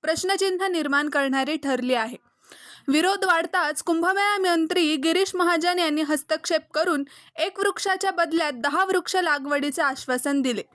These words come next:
पर्यावरण प्रेमींची मागणी स्पष्ट आहे. अडथळा धोकादायक वृक्षतोडा पण सरसकट हजारोंची कत्तल थांबवा. वृक्ष लागवड, संगोपन यामध्ये पारदर्शकता ठेवा. दरम्यान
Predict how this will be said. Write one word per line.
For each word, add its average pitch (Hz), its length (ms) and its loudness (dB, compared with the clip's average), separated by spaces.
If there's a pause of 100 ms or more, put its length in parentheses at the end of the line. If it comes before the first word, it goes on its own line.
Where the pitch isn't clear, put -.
(100)
पर्यावरण 381 560 0
प्रेमींची 370 500 0
मागणी 320 420 0
स्पष्ट 285 420 -4
आहे. 247 320 -2 (540)
अडथळा 302 640 2
धोकादायक 320 720 0
वृक्षतोडा 339 680 0
पण 320 260 -2
सरसकट 359 580 0 (100)
हजारोंची 311 520 0
कत्तल 294 340 -4 (100)
थांबवा. 226 340 -4 (420)
वृक्ष 320 280 0
लागवड, 320 540 0
संगोपन 311 580 -2
यामध्ये 320 420 0
पारदर्शकता 311 920 0
ठेवा. 285 360 0 (680)
दरम्यान 285 520 0